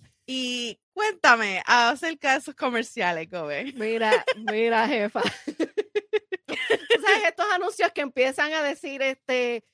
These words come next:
Speaker 2: eh, "Para papá, herramientas nuevas, eh, eh, relojes, corbatas, pañuelos, wallet".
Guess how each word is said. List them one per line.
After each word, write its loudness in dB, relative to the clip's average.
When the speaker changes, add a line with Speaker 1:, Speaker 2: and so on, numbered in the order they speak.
Speaker 2:
eh, 0
"Para 2
papá, 4
herramientas 0
nuevas, 0
eh, 2
eh, 0
relojes, 4
corbatas, 4
pañuelos, 4
wallet". 8